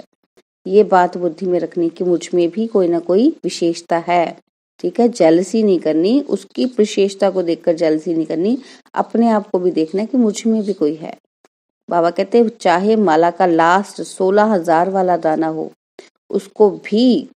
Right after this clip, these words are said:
कोई ना कोई विशेषता मिली हुई है। उनसे भी आगे चलो, नौ लाख जो गायें हैं,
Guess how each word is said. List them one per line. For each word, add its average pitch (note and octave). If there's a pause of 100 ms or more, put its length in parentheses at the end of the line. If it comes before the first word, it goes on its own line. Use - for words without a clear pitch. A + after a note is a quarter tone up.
कोई B3
ना D#4
कोई G#3+
विशेषता F3
मिली D3
हुई D#3
है। D3+ (720)
उनसे A3
भी A3
आगे F3
चलो, F#3+
नौ F#3
लाख G#3+
जो F3+
गायें D3+
हैं, F3